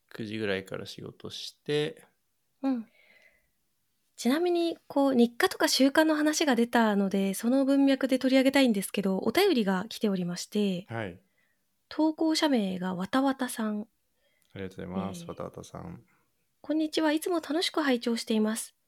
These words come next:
Speaker 2: 月曜日の更新が楽しみで、更新日の昼休みに聞いてます。
Speaker 1: お、習慣化。
Speaker 2: <laughs> 習慣化だ。すごい。柴田洋さんに影響されて、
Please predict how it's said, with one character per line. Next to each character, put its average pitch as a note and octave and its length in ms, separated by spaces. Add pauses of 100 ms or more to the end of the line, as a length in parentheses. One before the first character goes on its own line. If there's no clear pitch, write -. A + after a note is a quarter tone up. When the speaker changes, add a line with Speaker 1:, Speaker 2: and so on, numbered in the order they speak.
Speaker 2:
月 A3 240
曜 G4 120
日 F#4+ 80
の C4+ 120
更 A#3 160
新 A#3+ 160
が A#3 100
楽 A3+ 180
し D#4 120
み C#4+ 100
で、 C#4 240 (220)
更 D#4 140
新 F#4+ 180
日 E4 100
の A3+ 100
昼 G#3+ 180
休 F#4 200
み D#4+ 80
に G4+ 140
聞 C4+ 100
い A#3 40
て A#3 80
ま G3+ 140
す。 - 120 (140)
Speaker 1:
お、 B2+ 220 (120)
習 - 220
慣 G2 140
化。 - 0 (420)
Speaker 2:
<laughs> - 280
習 F4+ 240
慣 - 200
化 D#4 140
だ。 D4 160 (340)
す - 140
ご B3+ 120
い。 A#3+ 120 (840)
柴 G4 280
田 F#4+ 80
洋 F4+ 120
さ E4 120
ん C4 60
に G#3+ 80
影 A#3+ 120
響 C4+ 160
さ C4+ 100
れ B3 100
て、 B3 220